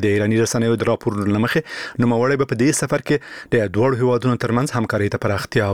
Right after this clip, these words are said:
ورکړي. دمشق ته له رسېدو سره سم حاتمي ویلي چې دوی هیله مند دي چې د سوریې په بیا رغونه کې مثبت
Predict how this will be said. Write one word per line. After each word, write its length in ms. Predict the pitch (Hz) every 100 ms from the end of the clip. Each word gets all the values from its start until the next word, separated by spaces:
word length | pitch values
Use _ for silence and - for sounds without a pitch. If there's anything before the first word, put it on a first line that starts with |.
| 98
ورکړي. 1000 | 104 - 113 123 131 131 - - - -
دمشق 280 | 107 110 - 120
ته 160 | 113
له 160 | 113 110
رسېدو 380 | 104 110 104 131
سره 160 | 151 156
سم 160 | 151 117
حاتمي 320 | 107 - 113 101
ویلي 340 | 98 113 135 -
چې 520 | - - - - 113
دوی 60 | 110
هیله 200 | 95 104 101
مند 180 | 113 131
دي 60 |
چې 140 | 147 139
د 100 | -
سوریې 400 | 117 107 151 110
په 80 | 110
بیا 120 | 107
رغونه 360 | 95 92 107 117
کې 120 | 123
مثبت 360 | 104 113 117 180